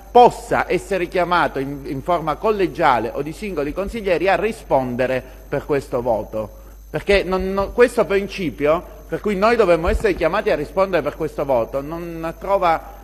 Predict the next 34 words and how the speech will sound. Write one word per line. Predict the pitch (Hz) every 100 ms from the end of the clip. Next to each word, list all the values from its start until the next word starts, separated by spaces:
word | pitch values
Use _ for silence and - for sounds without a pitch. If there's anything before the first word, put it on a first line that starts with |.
| -
nessun | 175 - 269
principio | 262 208 190 - 196 185
giuri-, | 147 170 170 156 -
cioè, | 190
n-, | 151 165 170
non | 185
trova | 196 214 180
nessuna | 165 - 247
giustificazione | 208 185 170 135 160 165 175 139
giuridica. | 127 139 120 98 98 98 - -
Cioè, | - 185 170
Expo | 180 - - 262
S | 254 233 220
P |
A | 226 -
che | 208
assume | 185 208 196
degli | 196 185
accordi | 190 220 247 208
o | 202
crea | 175 185 190
un | 190
danno, | 185 214 214 202
come | 185 170
lo | 170
vogliamo | 175 180 180
chiamare, | 196 208 202
irrilevante, | 165 165 139 117 104 110 120 120 - -
ad | - 208 233
una | 226 202
società | 196 175 170 147
terza, | 120 - 101 - -
si | - 240
impegna | 247 240 220 208 202 208 208